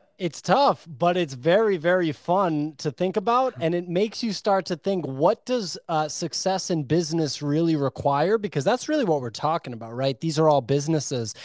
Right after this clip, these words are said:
Speaker 1: And there's a few comments that I wanted to reference that I think really help put things in perspective. Both of the things that you guys said, too, is great. I totally agree with what Nick said about Kevin Rose.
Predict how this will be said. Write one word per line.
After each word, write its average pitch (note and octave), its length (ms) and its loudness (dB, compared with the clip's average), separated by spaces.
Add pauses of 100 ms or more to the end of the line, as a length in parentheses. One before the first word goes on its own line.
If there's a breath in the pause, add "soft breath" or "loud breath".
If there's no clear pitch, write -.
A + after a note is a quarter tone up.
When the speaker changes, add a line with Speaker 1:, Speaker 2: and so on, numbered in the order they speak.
(160 loud breath)
Speaker 1:
And G3+ 120 2
there's G#3+ 120 2
a G3+ 40 0
few D#4 220 4
comments F3 580 2
that C3+ 120 0
I C#3 80 4
wanted C3+ 300 2
to C#3+ 100 -6
reference C#3 460 0
that C#3+ 100 2
I C3+ 120 4
think E3 260 0
really E3 400 2
help D#3 260 2
put - 200 -2
things D#3 200 0
in C#3+ 120 0
perspective. D3+ 580 0 (260 loud breath)
Both B3+ 260 8
of D#4 100 -2
the B3 80 2
things G#3+ 300 2
that E3+ 120 4
you G3+ 160 0
guys F#3 260 4
said, C#3 280 0
too, G3 220 0
is C3 120 -4
great. F3+ 360 0 (480)
I F3 80 6
totally C#4 380 6
agree D#3 240 4
with C3 120 2
what C#3+ 180 6
Nick C#3 160 0
said C#3+ 180 2
about B2+ 220 0
Kevin B2 300 0
Rose. A#2+ 420 2